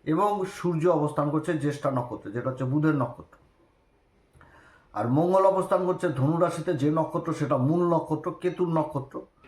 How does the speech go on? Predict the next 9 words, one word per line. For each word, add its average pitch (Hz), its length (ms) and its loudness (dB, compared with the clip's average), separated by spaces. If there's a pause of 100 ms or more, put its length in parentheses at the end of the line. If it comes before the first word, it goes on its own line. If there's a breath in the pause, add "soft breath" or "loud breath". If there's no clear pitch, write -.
(560 loud breath)
রাহু 143 280 0
অবস্থান 196 460 4
করছে 175 240 0
কুম্ভ 165 300 0
রাশিতে, 165 400 0
যে 147 140 2
নক্ষত্র 165 500 -2
সেটা 156 260 -2
হচ্ছে 165 440 -4